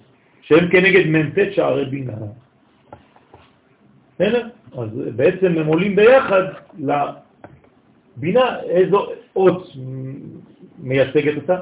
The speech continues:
ה', נכון? ה'. עכשיו, כשאתה ז-, זכר והיא נקבה, ואתם מתחברים,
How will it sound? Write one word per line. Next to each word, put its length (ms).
ה', 380
נכון? 360
ה'. 40
עכשיו, 280
כשאתה 640
ז-, 400
זכר 540
והיא 420
נקבה, 560
ואתם 280
מתחברים, 720